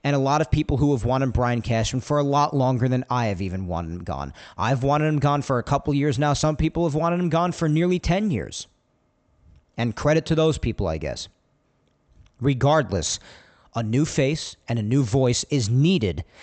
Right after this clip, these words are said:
at that high point of stature in the organization. Changes need to be made. And until that happens, until that discussion is on the table,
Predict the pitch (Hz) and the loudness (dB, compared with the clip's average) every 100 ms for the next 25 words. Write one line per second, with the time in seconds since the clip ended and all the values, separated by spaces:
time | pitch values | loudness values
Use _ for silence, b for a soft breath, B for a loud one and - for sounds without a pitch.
0 | B B - 120 110 135 156 - - _ | B B -4 -4 0 0 0 -2 -16 _
1 | - 135 139 143 - 139 131 - 110 - | -4 0 2 0 0 0 -2 -4 -8 -2
2 | 131 131 - 98 123 127 127 127 127 110 | -2 -2 -4 -4 -2 0 2 2 0 0
3 | 101 - 87 98 _ _ _ _ _ _ | -2 -2 -6 -8 _ _ _ _ _ _
4 | - 151 131 127 131 - - 107 104 92 | -2 0 2 0 -2 -6 -6 -4 -4 -6
5 | 98 95 78 65 - _ _ _ _ _ | -8 -8 -8 -12 -20 _ _ _ _ _
6 | _ _ _ _ _ _ _ _ _ _ | _ _ _ _ _ _ _ _ _ _
7 | B B B - 214 240 269 262 254 151 | B B B -2 0 2 2 4 4 2
8 | 104 - 147 - - B B B B 175 | 0 -2 -4 -6 -18 B B B B 0
9 | 180 196 190 175 180 151 - 175 - 156 | 4 4 6 4 2 -2 0 0 0 -2
10 | - 233 220 - 147 127 107 - 85 82 | 0 2 2 0 0 0 -2 -4 -6 -4
11 | 147 | -6